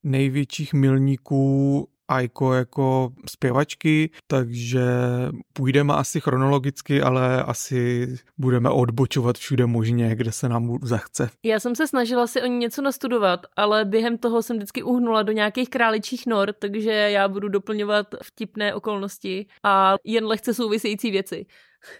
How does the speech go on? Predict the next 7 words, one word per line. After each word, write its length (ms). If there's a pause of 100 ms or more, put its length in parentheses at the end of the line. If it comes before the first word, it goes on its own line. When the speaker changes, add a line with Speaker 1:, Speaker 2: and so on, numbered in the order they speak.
(160)
Speaker 1:
<laughs> 1200
Dobrý, 340
tak 240
se 380
do 120
toho 220
vrhnem 600